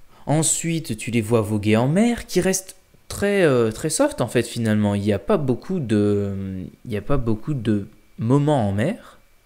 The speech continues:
Il n'y a même aucune attaque, je crois, en mer. Aucune. Puis après, c'est sur la terre, avec de la verdure.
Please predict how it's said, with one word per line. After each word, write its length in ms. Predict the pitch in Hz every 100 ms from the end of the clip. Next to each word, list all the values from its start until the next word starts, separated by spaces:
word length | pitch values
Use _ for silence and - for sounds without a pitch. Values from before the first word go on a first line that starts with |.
| _ _ -
Il 40 |
n'y 60 | 95
a 40 |
même 180 | 107 120
aucune 320 | 143 135 147 107
attaque, 320 | 101 170 143
je 100 | 101
crois, 240 | - 101
en 80 | 90
mer. 260 | 92 120 196 _ _ _ -
Aucune. 340 | - - 147 - _ _ _ _ - - - - - - -
Puis 140 | -
après, 260 | 196 202 196
c'est 140 | 147
sur 260 | - 110 101
la 100 | 123
terre, 680 | - 175 175 180 180 - - _ -
avec 540 | 120 110 110 104 - - _ 101
de 100 | 95
la 160 | 95
verdure. 680 | 104 131 139 156 175 185